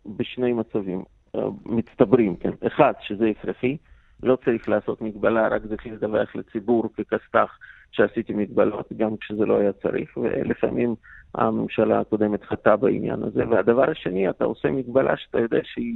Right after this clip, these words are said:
יעילה. ולא עושה מגבלה סתם, גם רק כדי לסמן וי. אלה הם שני התנאים. וכדי להגיע להחלטה נכונה בעניין הזה, מה הכרחי ומה מועיל, כדאי מאוד שאנשי ציבור יקשיבו היטב למומחים, גם של משרד הבריאות,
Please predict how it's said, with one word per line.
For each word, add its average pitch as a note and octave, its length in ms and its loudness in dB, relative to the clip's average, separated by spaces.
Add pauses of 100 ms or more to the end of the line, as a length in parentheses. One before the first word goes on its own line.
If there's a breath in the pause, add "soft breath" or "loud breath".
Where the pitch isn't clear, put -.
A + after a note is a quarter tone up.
יעילה. A#2+ 280 6 (520 loud breath)
ולא A2 180 6
עושה B2+ 180 0
מגבלה A2 460 2 (120)
סתם, A#2 360 2
גם G#2+ 100 0 (280)
רק G2+ 220 -2
כדי G#2+ 220 -2
לסמן G#2 360 -8 (180)
וי. - 140 -20
אלה D#3+ 140 2
הם F3 100 -2
שני E3 260 -2
התנאים. B2+ 380 -2 (420 loud breath)
וכדי A#2+ 320 6
להגיע A#2 500 4
להחלטה A2+ 880 -2
נכונה B2+ 380 -2
בעניין G#2+ 420 -2
הזה, G2+ 280 -14
מה A#2 120 2
הכרחי B2+ 600 -6
ומה A2+ 260 -2
מועיל, A2 340 -10 (680 soft breath)
כדאי C#3 360 2
מאוד B2 300 2
שאנשי - 380 0
ציבור G#2 420 2
יקשיבו B2 440 4
היטב A#2+ 320 4
למומחים, A2 560 0
גם A2+ 160 4
של A#2 160 -2
משרד A2+ 360 4
הבריאות, G2+ 440 0